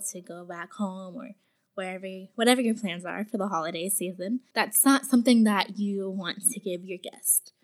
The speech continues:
I have some more tips for you on how to limit this from happening. And don't worry, we're skipping all the obvious ones, like never put cooked food back on a plate that had raw food on it. Wash your dishes and your cutting boards. Wash your hands with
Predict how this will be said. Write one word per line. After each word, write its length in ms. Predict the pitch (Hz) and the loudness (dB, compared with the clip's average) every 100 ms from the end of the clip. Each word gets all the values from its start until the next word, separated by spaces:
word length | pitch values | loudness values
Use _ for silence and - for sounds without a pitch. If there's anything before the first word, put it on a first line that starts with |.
| - | -6
I 60 | 220 | 4
have 180 | 262 | 4
some 160 | 277 330 | 6 4
more 160 | 214 185 | 2 2
tips 320 | - - - | -4 0 0
for 140 | 202 | 0
you 300 | 190 196 196 | -4 -6 -8
on 220 | 196 190 | -6 -6
how 200 | 185 180 | -2 0
to 200 | 190 - | -2 -6
limit 280 | 190 190 185 | -10 -10 -10
this 180 | 185 - | -8 -6
from 120 | 214 | -4
happening. 560 | 208 202 208 202 247 277 _ _ _ _ - | -6 -8 -4 0 2 0 _ _ _ _ -2
And 120 | 202 | 2
don't 200 | 214 208 | 2 2
worry, 240 | 196 196 | -2 -2
we're 100 | 190 | -2
skipping 400 | 214 - 226 254 | -4 -2 0 2
all 140 | 214 208 | 2 2
the 120 | 202 | 2
obvious 460 | 185 185 196 196 - | 0 0 -2 -2 -4
ones, 400 | 185 185 185 - | -6 -6 -6 -6
like 360 | 180 175 - _ _ _ _ _ | -6 -8 -10 _ _ _ _ _
never 280 | 202 196 202 | -2 0 0
put 400 | 196 214 - - - - | 0 -2 -2 -6 -18 -2
cooked 300 | 233 220 - | 0 0 -4
food 320 | - 214 208 196 | 0 2 2 -2
back 240 | 180 190 202 | -4 -4 -8
on 120 | 196 | -8
a 60 | |
plate 500 | 190 - 202 185 175 - 214 _ _ | -8 -4 0 2 0 -6 -16 _ _
that 120 | - | -10
had 300 | 190 190 180 | -6 -6 -6
raw 220 | 180 180 208 | -2 0 0
food 320 | - 233 214 | 0 0 0
on 240 | 208 208 | -2 -4
it. 220 | 202 202 - _ _ _ _ _ _ | -4 -8 -20 _ _ _ _ _ _
Wash 380 | 196 185 208 - | 0 2 2 0
your 80 | 202 | -2
dishes 360 | 202 - 214 | -2 -2 -4
and 120 | 196 | -8
your 100 | 185 | -10
cutting 380 | 196 247 254 240 | -4 2 4 4
boards. 340 | 240 240 247 220 | 2 2 0 0
Wash 360 | 190 202 - | -2 -2 -4
your 100 | 190 | -8
hands 480 | 180 208 202 196 196 | -4 -2 -2 -2 -4
with 140 | 190 | -8